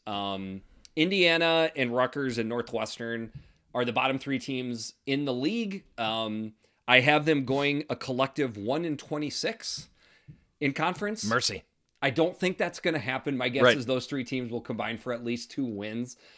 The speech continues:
Speaker 1: But kind of back to the Northwestern thing, I don't know where to pick
Speaker 2: Yeah.
Speaker 1: the win on this schedule. I think Rutgers is going to be just beaten down by the time we get to mid-October, and I think Indiana might have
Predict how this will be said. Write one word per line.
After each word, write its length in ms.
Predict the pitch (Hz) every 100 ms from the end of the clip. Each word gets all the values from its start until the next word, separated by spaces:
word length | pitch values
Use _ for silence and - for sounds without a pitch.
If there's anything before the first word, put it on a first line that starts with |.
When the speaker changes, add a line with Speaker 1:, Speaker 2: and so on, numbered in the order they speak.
| _ -
Speaker 1:
But 140 | 135 127 _
kind 220 | 156 151
of 80 | 151
back 200 | 139 135
to 60 | 143
the 100 | 127
Northwestern 640 | 120 120 127 120 - 113
thing, 320 | - 113 107 -
I 120 | 135
don't 320 | 113 139 135
know 120 | 147 131
where 440 | 110 117 120 120
to 200 | - 117
pick 600 | - - 131 - - - - _
Speaker 2:
Yeah. 160 | - 151
Speaker 1:
the 120 | 135
win 460 | 123 123 139 123 120
on 300 | 127 123 127
this 160 | 120
schedule. 440 | - 135 123 117 110
I 120 | 117
think 260 | 117 135 117
Rutgers 640 | 127 127 139 131 123 - - - _ -
is 160 | 139 110
going 240 | 131 127
to 120 | 127
be 140 | 113 117
just 420 | 120 98 104 92
beaten 400 | 139 156 151 117
down 400 | 113 104 117 135 -
by 100 | 120
the 120 | 117
time 260 | 123 120 117
we 80 | 107
get 160 | 117
to 100 | -
mid-October, 800 | 107 110 117 104 104 - 113 110
and 100 | 107
I 60 | 98
think 220 | - 104
Indiana 340 | 107 107 101 98
might 180 | 101
have 280 | 92 98 92